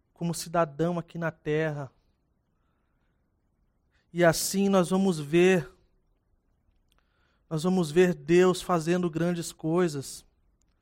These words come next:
Então, diante dessas coisas,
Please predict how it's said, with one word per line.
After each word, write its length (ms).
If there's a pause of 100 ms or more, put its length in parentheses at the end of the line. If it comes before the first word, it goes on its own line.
(500)
Então, 440 (300)
diante 420
dessas 440
coisas, 760